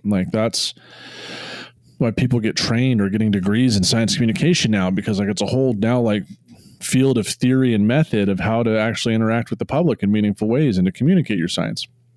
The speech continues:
And even if they do, right, they're not rewarded. I'm lucky. Half of my job here at I U is I'm the curator of public archaeology, and part of my tenure review is doing Sapiens articles. It is creating a podcast for I U M A A, which is coming out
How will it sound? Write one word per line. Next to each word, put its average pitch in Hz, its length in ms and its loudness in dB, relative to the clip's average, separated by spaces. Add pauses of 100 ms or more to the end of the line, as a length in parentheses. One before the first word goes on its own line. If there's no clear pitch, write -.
(960)
And 147 160 2
even 175 220 4
if 143 100 -2
they 165 140 2
do, 147 400 4
right, 113 500 0 (540)
they're 135 80 2
not 190 180 2
rewarded. 139 800 2 (960)
I'm 294 220 4
lucky. 160 600 0 (680)
Half 185 260 2
of 208 80 4
my 196 120 2
job 143 280 2
here 123 120 2
at 117 80 0
I 110 120 0
U 107 280 2
is 98 100 -2
I'm 107 100 2
the 104 60 0
curator 117 380 0
of 101 100 -4
public 101 280 -2
archaeology, 92 500 0
and 80 100 -2
part 117 200 0
of 113 60 -2
my 113 120 0
tenure 101 480 0 (300)
review 101 680 2 (580)
is 107 200 0
doing 127 300 0
Sapiens 92 500 0
articles. 85 460 -2
It 95 100 -2
is 95 100 -4
creating 110 300 0
a 98 60 0
podcast 98 480 -4
for 87 100 -4
I 95 80 0
U 92 140 0
M 90 100 2
A 117 180 0
A, 90 40 -2
which 92 180 -2
is 107 80 -4
coming 120 260 -2
out 120 200 -6